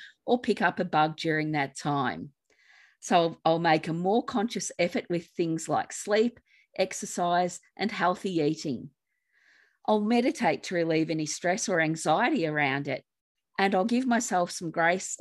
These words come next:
by not putting a lot of pressure or expectations on myself around this time. And on a side note, um, regarding my stomach bug at the moment, I caught it from my grandkids.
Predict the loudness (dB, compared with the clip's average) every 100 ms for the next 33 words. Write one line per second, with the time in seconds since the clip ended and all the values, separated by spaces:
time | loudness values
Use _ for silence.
0 | 0 2 2 -2 -4 -4 -8 -2 0 0
1 | 0 0 0 0 -4 -4 -4 -2 -2 -4
2 | -8 -20 _ -2 2 2 0 -4 -6 -2
3 | 0 0 -2 -8 -8 -2 2 4 2 0
4 | 0 0 -2 _ _ -6 -4 2 2 2
5 | 0 -2 -6 -10 -6 -4 -4 -8 -14 _
6 | _ _ _ _ _ _ 2 4 6 4
7 | 4 4 6 6 6 2 0 -2 -6 -6
8 | 0 0 0 -6 2 2 2 2 2 2
9 | 2 0 2 0 0 -2 0 0 -2 -2
10 | 0 2 2 -2 -6 -10 -20 -20 -16 0
11 | 0 0 4 4 2 0 4 4 2 4
12 | 4 4 -2 -4 -4 -6 -8